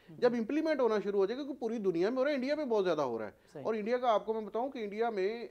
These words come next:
Speaker 2: आईपीएम इतना इस्तेमाल हो रहा है कि
Speaker 1: हम्म।
Speaker 2: अभी दुनिया की वर्ल्ड मार्केट में
Speaker 1: सही।
Speaker 2: ऑर्गेनिक जो कॉटन है,
Speaker 1: हम्म।
Speaker 2: उसका फिफ्टी वन परसेंट शेयर इंडिया से जाता है।
Speaker 1: अच्छा।
Speaker 2: इतनी ज़्यादा वो इस पे कर रहे हैं। अगरचे उनके, उन्होंने, और साथ उन्होंने ये किया है कि पिछले चंद सालों में अपनी प्रोडक्शन डबल की है। चार पाँच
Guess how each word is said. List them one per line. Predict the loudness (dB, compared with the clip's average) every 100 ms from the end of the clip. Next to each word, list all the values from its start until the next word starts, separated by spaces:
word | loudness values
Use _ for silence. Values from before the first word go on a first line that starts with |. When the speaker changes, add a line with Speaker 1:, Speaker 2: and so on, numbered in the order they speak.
| -6
Speaker 2:
आईपीएम | -2 -2 -2 -4
इतना | 0 0
इस्तेमाल | 0 -2 0 2
हो | 2
रहा | 2 0
है |
कि | 0
Speaker 1:
हम्म। | -4
Speaker 2:
अभी | -6
दुनिया | -6 -4 -4 -4
की | -4
वर्ल्ड | 0 2
मार्केट | 4 2 2 -4 -2
में | -4 -4 -12 -18
Speaker 1:
सही। | -16 -14 0
Speaker 2:
ऑर्गेनिक | 4 4 4 2 2 0 -2
जो | -2 2 4
कॉटन | 4 0 0
है, | -4 -8 -12 _
Speaker 1:
हम्म। | -16 -12
Speaker 2:
उसका | -6 0 0
फिफ्टी | -2 -10 -4 -4
वन | -4 -2 0 0
परसेंट | -4 -2 -4
शेयर | -4 2 4 4 0 -6
इंडिया | 2 2
से | 2 -2
जाता | -6 -12
है। | -20 _ _ _ _ _ _ -20
Speaker 1:
अच्छा। | -20 -20 -20 -20 _ _ _ -14
Speaker 2:
इतनी | -6 -2
ज़्यादा | 2 4 6
वो | 4 4
इस |
पे | 2 -2
कर | 0 -2
रहे | 0
हैं। | 0
अगरचे | 2
उनके, | 2 2 2
उन्होंने, | 2 2
और | 0
साथ | 0 2 4
उन्होंने | 4 0 0
ये | 0 -2
किया | -2 -2
है | -2 -6 -20 -10 -4
कि |
पिछले | -4 -4 -4
चंद | 0 2
सालों | 2 0 2
में | 0 0
अपनी | -2 -4 -4
प्रोडक्शन | -2 0 -2 -4
डबल | 0 2 2
की | 0 -2
है। | -2
चार | 4 4
पाँच | 4 0 0